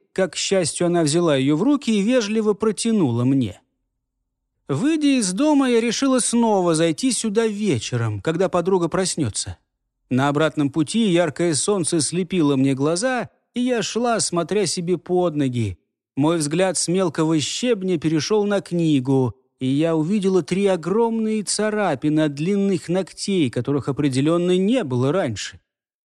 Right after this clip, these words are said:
В то же мгновение я развернулась от солнца, чтобы рассмотреть их подробнее. Эти жуткие царапины выглядели свежими и довольно угрожающими.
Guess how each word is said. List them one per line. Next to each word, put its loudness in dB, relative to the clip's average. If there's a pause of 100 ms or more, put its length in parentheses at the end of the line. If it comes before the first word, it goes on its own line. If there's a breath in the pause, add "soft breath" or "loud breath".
В -20
то 0
же 0
мгновение 2
я 2
развернулась 2
от -2
солнца, 0
чтобы -2
рассмотреть 0
их -8
подробнее. 0 (520)
Эти -6
жуткие -2
царапины 0
выглядели 0
свежими 0
и 2
довольно 2
угрожающими. -2